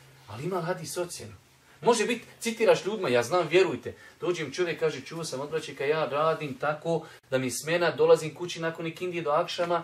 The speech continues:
ja jedino tada mogu zaspat." Ali kaže, "Ja ne smijem, čuo sam od braće hadis, ko zaspi nakon ikindije i probudi se lud, neka ne krivi nikog osim sebe.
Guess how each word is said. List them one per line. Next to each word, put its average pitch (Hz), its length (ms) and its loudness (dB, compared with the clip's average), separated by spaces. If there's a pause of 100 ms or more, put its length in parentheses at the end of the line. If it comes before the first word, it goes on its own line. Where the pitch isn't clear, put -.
(240)
ja 135 240 4
jedino 151 380 2
tada 165 300 2
mogu 147 200 -4
zaspat." 135 460 -4
Ali 120 240 -4
kaže, 135 340 -4
"Ja 117 120 -4
ne 139 160 -4
smijem, 131 320 -8
čuo 135 180 -10
sam 120 160 -8
od 127 120 -6
braće 127 280 -10
hadis, 135 360 -6 (300)
ko 127 120 -2
zaspi 139 400 -2
nakon 120 280 -6
ikindije 160 440 -8
i 135 80 -6
probudi 156 360 -4
se 127 200 -2
lud, 170 240 -2
neka 165 180 -4
ne 175 140 -2
krivi 175 220 -6
nikog 170 220 -2
osim 160 220 -6
sebe. 110 340 0